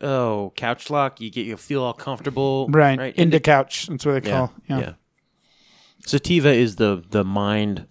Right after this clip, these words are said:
Speaker 1: high. You don't feel as weighted down. You don't feel as lethargic.
Speaker 2: Yeah.
Speaker 1: Um, it's a good, it's a good thing. Like,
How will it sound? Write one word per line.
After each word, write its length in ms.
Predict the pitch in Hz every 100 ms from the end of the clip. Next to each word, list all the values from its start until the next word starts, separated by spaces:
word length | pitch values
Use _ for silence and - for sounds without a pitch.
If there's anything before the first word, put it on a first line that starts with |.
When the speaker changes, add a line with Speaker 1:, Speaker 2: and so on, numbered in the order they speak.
| _ _
Speaker 1:
high. 400 | - 110 110 110 107
You 120 | 110
don't 200 | 110 110
feel 320 | - 117 107 92
as 120 | 98
weighted 400 | 98 104 101 90
down. 400 | 104 104 101 104 - - _
You 100 | 127
don't 160 | 117
feel 320 | - 120 117 101
as 180 | 98 87
lethargic. 680 | 87 - 104 107 135 - - _
Speaker 2:
Yeah. 320 | 147 139 104 - _
Speaker 1:
Um, 360 | - 98 104 90 _ _ _ _ - -
it's 140 | -
a 40 | 139
good, 480 | 160 175 151 147 - _ _ _ _
it's 140 | 151
a 40 | 139
good 420 | 156 170 143 -
thing. 520 | 135 151 151 147 143 -
Like, 240 | 120 -